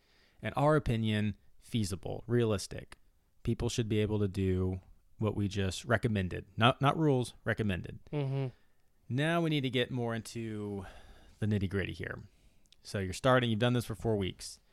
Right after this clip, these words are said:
Speaker 1: We're gonna start our second month. Now we need to determine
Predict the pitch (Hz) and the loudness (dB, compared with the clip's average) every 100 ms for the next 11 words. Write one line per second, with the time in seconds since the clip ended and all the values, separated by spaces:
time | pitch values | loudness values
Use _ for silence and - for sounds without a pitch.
0 | _ _ _ _ _ - 110 104 - 113 | _ _ _ _ _ -6 -2 -2 2 4
1 | 110 - 104 101 92 - - - _ _ | 4 2 2 2 0 -2 -10 -20 _ _
2 | _ _ _ _ _ _ _ - 117 135 | _ _ _ _ _ _ _ -2 2 6
3 | 160 160 143 127 117 - 113 107 107 | 6 6 4 2 0 -2 0 2 0